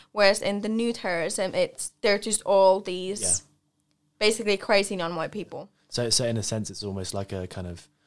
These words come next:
Speaker 2: well, it is a Orientalist approach
Speaker 1: Oh, yeah.
Speaker 2: to terrorism.
Speaker 1: Yeah,
Speaker 2: Yeah.
Speaker 1: yeah. And in my opinion, and then what I specifically did my dissertation is that I looked at,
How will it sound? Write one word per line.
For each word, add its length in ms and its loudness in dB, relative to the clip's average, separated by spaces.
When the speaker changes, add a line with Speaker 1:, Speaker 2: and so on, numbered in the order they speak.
Speaker 2:
well, 140 -8
it 60 -10
is 180 0
a 180 -2
Orientalist 840 -4
approach 280 2
Speaker 1:
Oh, 60 6
yeah. 200 2
Speaker 2:
to 0 -
terrorism. 540 -2
Speaker 1:
Yeah, 200 -4
Speaker 2:
Yeah. 80 -4
Speaker 1:
yeah. 200 6
And 220 0
in 180 0
my 140 2
opinion, 500 -2
and 160 2
then 180 2
what 120 2
I 140 4
specifically 520 -4
did 160 -4
my 120 -2
dissertation 540 -2
is 280 0
that 180 0
I 180 4
looked 320 -4
at, 280 4